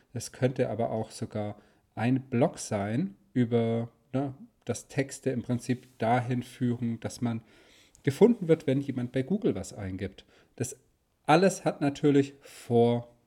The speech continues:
und Nachteile. Was wir vorhin schon angesprochen hatten, bezahlte Ads, dafür benötigt es einfach Budget. Johannes, kannst du vielleicht einmal noch drauf eingehen, welches Budget da überhaupt einen Sinn ergibt?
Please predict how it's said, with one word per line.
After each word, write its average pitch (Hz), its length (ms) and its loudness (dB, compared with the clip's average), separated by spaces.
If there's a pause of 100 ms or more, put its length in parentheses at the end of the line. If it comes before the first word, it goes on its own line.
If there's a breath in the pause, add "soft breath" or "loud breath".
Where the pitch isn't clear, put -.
(140)
und 110 140 -6
Nachteile. 170 800 0 (600 soft breath)
Was 135 220 -2
wir 151 80 6
vorhin 156 260 2
schon 156 140 -4
angesprochen 156 560 0
hatten, 143 240 0
bezahlte 135 580 -4
Ads, 143 400 -2
dafür 127 420 0 (320 soft breath)
benötigt 127 480 2
es - 120 -10
einfach 113 540 -4 (240)
Budget. 170 480 4 (840)
Johannes, 123 320 2
kannst - 220 -6
du 131 60 -2
vielleicht 127 300 -6
einmal 117 160 -2
noch 113 100 -6
drauf - 260 -6
eingehen, 120 500 0 (480 soft breath)
welches 123 340 2
Budget 127 540 4
da 123 100 0
überhaupt 107 600 -2 (120)
einen 101 120 -6
Sinn 127 260 2
ergibt? 185 560 -2